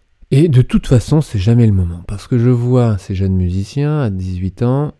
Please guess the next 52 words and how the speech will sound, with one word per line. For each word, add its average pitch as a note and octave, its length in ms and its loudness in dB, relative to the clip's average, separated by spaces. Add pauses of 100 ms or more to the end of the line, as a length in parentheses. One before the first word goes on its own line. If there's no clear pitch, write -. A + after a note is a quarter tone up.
(140)
eh G2 100 -6
bien, G#2 360 -2
ce - 140 -16
n'est F2 80 -8
pas A2 140 -4
le A2+ 60 -2
moment G#2 280 0
non G2+ 260 0
plus. F#2+ 280 -6
En F2 60 -6
fait, - 300 -8
il G2 100 -2
n'y G#2+ 100 0
a A2+ 60 -2
pas G#2+ 140 -4
d'âge G#2+ 360 -6
pour - 220 -14
se E2+ 540 -12 (100)
faire E2 260 -14
mal G2+ 240 -4
et G2 60 -6
pour E2+ 220 -12
être D#2+ 100 -12
ralenti F2 500 -10
dans G#2 120 -4
son F#2 240 -6
élan. E2 240 -4 (380)
Et - 60 -14
c'est - 180 -10
là G#2+ 280 -4 (680)
où, G#2 340 -2 (100)
euh, F2 200 -4
j'ai F2 100 -4
eu F2+ 60 -4
la D#2+ 160 -6
chance A#2+ 340 -6
donc G2+ 240 -6
de, E2 300 -8
euh, E2+ 140 -12 (1040)
de G2+ 60 -2
rencontrer A2 420 -2
plus D3+ 260 -8
de C#3 120 -2
jeunes, C3 420 -4 (680)
de A#2 60 -8
jeunes B2 240 0
musiciens. B2 680 -4 (160)
Et, G#2+ 340 -4
euh, G2 140 -4
j'aime F#2+ 260 -2
beaucoup, G#2+ 760 -6
euh, F#2 260 -8